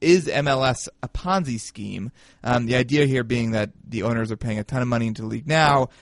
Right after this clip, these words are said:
despite some flagging, or some just not impressive viewership numbers, and a lot of the revenue still made in person at the game, and some economists, some sport economists saying that's not how modern leagues are run, that modern leagues are run through television revenue.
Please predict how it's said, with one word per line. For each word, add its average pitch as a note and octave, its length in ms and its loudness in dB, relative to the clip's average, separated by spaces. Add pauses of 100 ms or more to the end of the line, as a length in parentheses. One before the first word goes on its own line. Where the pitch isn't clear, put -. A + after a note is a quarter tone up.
despite - 560 -2
some A2+ 200 -8
flagging, A#2+ 960 -2
or A#2+ 140 0
some - 220 -12 (140)
just F#3 160 -2
not E3 160 0
impressive B2+ 640 0 (260)
viewership D#3+ 380 4
numbers, A#2 400 0
and A2 140 -2
a - 20 -2
lot B2+ 220 4
of A#2+ 40 0
the A#2 60 -4
revenue A2+ 300 0
still A2 220 -6
made G#2+ 260 -4
in A#2+ 180 -6
person A#2 580 -6
at G#2 220 -6 (240)
the A#2 80 -10
game, A#2 640 0
and G#2+ 480 -4 (300)
some G#2+ 720 -2 (100)
economists, D3 800 -2
some C#3 140 -4
sport F#3+ 240 0
economists A#2+ 440 -2
saying A2+ 340 -2 (220)
that's - 180 -2
not C#3+ 220 2
how C3 120 0
modern A2+ 500 0
leagues G#2+ 300 -6
are G2+ 80 -6
run, G#2 320 0
that - 80 -6
modern A2+ 360 2
leagues A2 180 -6
are G#2+ 60 -8
run G#2 200 -6
through A2 200 -14
television A#2+ 600 -4
revenue. - 400 -16